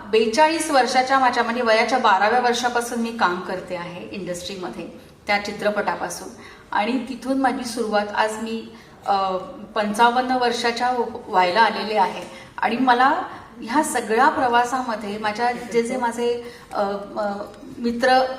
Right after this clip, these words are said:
मैत्रिणी भेटले, जे माझे आप्तस्वकीय होते, हे सगळे माझ्यासाठी गुरु म्हणून मी त्यांच्याकडे बघते आहे की मला अनुभवाने खूप शिकवलं, माझ्या आयुष्यात आलेल्या लोकांनी मला, मला खूप शिकवलं.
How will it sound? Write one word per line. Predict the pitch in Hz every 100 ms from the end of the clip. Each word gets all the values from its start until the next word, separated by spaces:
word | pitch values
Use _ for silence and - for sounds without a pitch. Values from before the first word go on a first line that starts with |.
| -
मैत्रिणी | 226 220 214 220
भेटले, | 220 214 214 190 190 190
जे | 220
माझे | 214 208 185
आप्तस्वकीय | 190 - 240 240 226 214 208 196
होते, | 185 175 - - - - - -
हे | 381
सगळे | - 262 247 370
माझ्यासाठी | 320 294 294 311 320
गुरु | 254 247 302
म्हणून | 349 294 277
मी | 277
त्यांच्याकडे | 269 196 196 190 185
बघते | 175 - -
आहे | 180 180 226
की | - 302 359 - - -
मला | 247 262
अनुभवाने | 277 240 262 285 285 294
खूप | 285 285 - -
शिकवलं, | - 247 233 247 233 240 - - -
माझ्या | 240 226 240
आयुष्यात | 208 214 -
आलेल्या | 226 226 240 254
लोकांनी | 220 214 226 226 220
मला, | 208 220 240 - -
मला | 247 254 262
खूप | 294 294
शिकवलं. | - 190 220 214 -